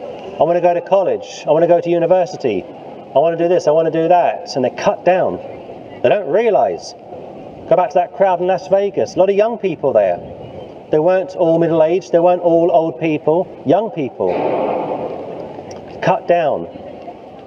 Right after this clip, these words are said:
And this is why it's imperative to get saved, to get born again, not to put off tomorrow, which you must do today. At the same time, we can't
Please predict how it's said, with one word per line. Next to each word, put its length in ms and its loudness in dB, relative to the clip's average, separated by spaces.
And 80 2
this 100 -2
is 80 -2
why 180 4
it's 120 -6
imperative 720 0
to 60 -2
get 200 0
saved, 600 -2
to 80 2
get 260 -2
born 220 2
again, 260 2
not 140 0
to 60 -6
put 260 -2
off 160 -4
tomorrow, 340 0
which 160 -6
you 80 -2
must 480 0
do 160 4
today. 520 0
At 120 0
the 60 -10
same 300 0
time, 360 0
we 120 0
can't 400 2